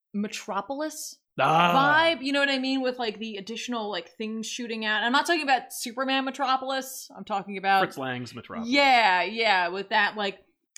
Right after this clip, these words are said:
Speaker 1: gaunt, like, not, obviously they're not androids or anything like that, but that's what it makes me think of.
Speaker 2: Yeah.
Speaker 1: Um, and it's huge.
Speaker 2: Right, it, as it should be.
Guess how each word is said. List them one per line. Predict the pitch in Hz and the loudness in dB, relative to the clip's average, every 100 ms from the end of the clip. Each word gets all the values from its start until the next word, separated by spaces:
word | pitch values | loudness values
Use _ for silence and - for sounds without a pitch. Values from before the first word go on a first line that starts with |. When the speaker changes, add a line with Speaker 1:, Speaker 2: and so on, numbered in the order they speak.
| 247 175 | -12 -10
Speaker 1:
gaunt, | - 220 233 277 339 - - - _ _ - | -4 -2 2 0 0 -6 -14 -14 _ _ -12
like, | 226 226 214 - - | -4 -4 -6 -16 -6
not, | 226 277 294 - | 0 4 4 4
obviously | 233 247 240 | 2 2 -2
they're | 233 | -4
not | 226 208 | -4 -4
androids | 196 190 185 175 | -8 -10 -8 -8
or | 175 | -10
anything | 165 175 | -12 -12
like | 160 165 | -12 -8
that, | 160 | -10
but | 190 _ | -10 _
that's | 240 247 247 | 0 0 -2
what | 233 | -8
it | 202 180 | -8 -6
makes | 190 190 | -8 -6
me | 185 | -12
think | 180 180 | -8 -4
of. | 247 294 302 | 2 2 2
Speaker 2:
Yeah. | - _ _ - _ | -2 _ _ -20 _
Speaker 1:
Um, | 214 214 202 - | 2 4 4 2
and | 226 | -2
it's | 226 - _ | -4 -6 _
huge. | - 220 202 160 151 - 147 | -6 -2 0 -2 -8 -8 0
Speaker 2:
Right, | 143 175 - _ - | 0 2 -4 _ -2
it, | 160 160 | 0 2
as | 165 147 | 0 0
it | - | -4
should | 151 104 | -4 -6
be. | 85 | -10